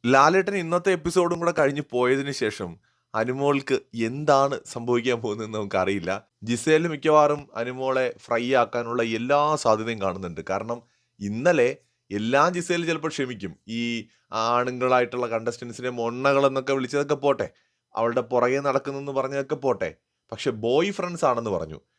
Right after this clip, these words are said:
അപ്പോ ഇതിലെ കോമഡി എന്താന്ന് വെച്ചാ, ഉം, നമ്മുടെ അനുമോൾ തന്നെ പറയുന്നുണ്ട്, "അല്ല ലാലേട്ട, ഫ്രണ്ട്സ്."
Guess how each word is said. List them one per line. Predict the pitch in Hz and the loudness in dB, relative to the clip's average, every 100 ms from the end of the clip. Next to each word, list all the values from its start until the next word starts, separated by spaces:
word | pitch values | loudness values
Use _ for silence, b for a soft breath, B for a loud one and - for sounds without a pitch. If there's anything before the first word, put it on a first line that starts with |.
| _ | _
അപ്പോ | 101 107 131 135 - | -6 2 4 2 -2
ഇതിലെ | 104 107 131 | -6 -2 0
കോമഡി | 131 113 113 139 156 | 0 -2 -2 -2 -2
എന്താന്ന് | 139 131 123 | 2 2 2
വെച്ചാ, | 98 98 95 _ _ - | 0 0 0 _ _ -8
ഉം, | 104 104 | -6 -4
നമ്മുടെ | 113 117 | -4 0
അനുമോൾ | 117 113 120 143 160 160 | 0 0 -2 2 4 2
തന്നെ | 160 | 2
പറയുന്നുണ്ട്, | 156 143 143 131 135 - - 50 | -2 -2 -4 -6 -6 -6 -10 -12
"അല്ല | 107 101 113 | -8 -6 -4
ലാലേട്ട, | 123 117 110 120 120 | -4 -2 -2 -2 -2
ഫ്രണ്ട്സ്." | 143 - 123 120 143 131 - - | -4 -4 -4 -2 -4 -8 -10 -12